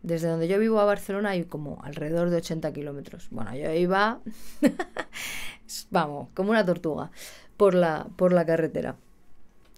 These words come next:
Súper despacio, súper despacio. Cuando llegamos a Barcelona, cuando estábamos llegando y entrando en Barcelona,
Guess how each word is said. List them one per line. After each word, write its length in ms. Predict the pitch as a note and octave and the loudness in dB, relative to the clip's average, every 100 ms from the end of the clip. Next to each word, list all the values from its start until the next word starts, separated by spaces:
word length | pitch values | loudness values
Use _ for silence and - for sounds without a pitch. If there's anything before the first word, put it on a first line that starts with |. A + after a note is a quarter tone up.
| - - | -16 -8
Súper 440 | - B3+ A3+ F3+ | -2 0 2 0
despacio, 460 | D#3 D3+ - C3+ C#3+ | 0 -6 -6 -4 -4
súper 260 | F3+ G3 F3 | -4 0 0
despacio. 400 | - - - F3+ | -2 -10 -12 -6
Cuando 280 | E3 E3 D#3+ | -4 0 0
llegamos 420 | D#3 F#3+ F4 - | 0 0 -2 -4
a 40 | |
Barcelona, 540 | A#3+ - E3+ F3+ G3+ C#3 | -4 -4 -2 -2 -2 -6
cuando 180 | - | -8
estábamos 460 | - - D#3 G#3 G3+ | -8 -4 -2 -2 -2
llegando 480 | E3 D3+ F3 G3+ E3+ | -2 0 0 0 -2
y 60 | |
entrando 460 | C#3+ D3 - G3+ F3+ | -4 -4 -2 0 0
en 100 | C#3+ | -4
Barcelona, 540 | C#3 - D#3 G3 G3+ | -8 -8 -4 -2 -2